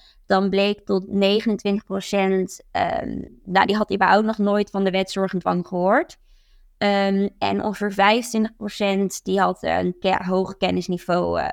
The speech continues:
over deze wet. En dat is eigenlijk een beetje de opvallendste zaken. Verder, ja, blijkt dat,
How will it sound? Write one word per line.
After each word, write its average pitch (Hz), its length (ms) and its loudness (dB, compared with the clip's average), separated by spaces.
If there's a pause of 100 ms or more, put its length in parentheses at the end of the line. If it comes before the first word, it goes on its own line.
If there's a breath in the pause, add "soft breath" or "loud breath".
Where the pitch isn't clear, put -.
(140)
over 185 320 0
deze 175 340 -4
wet. - 380 0 (480)
En 180 680 0
dat 190 260 0
is 220 60 -2
eigenlijk 220 180 0
een 220 60 0 (260)
beetje - 20 0
de 196 240 0
opvallendste 196 800 -2
zaken. 202 640 0
Verder, 190 540 0
ja, 185 400 0
blijkt 180 420 0
dat, - 400 -4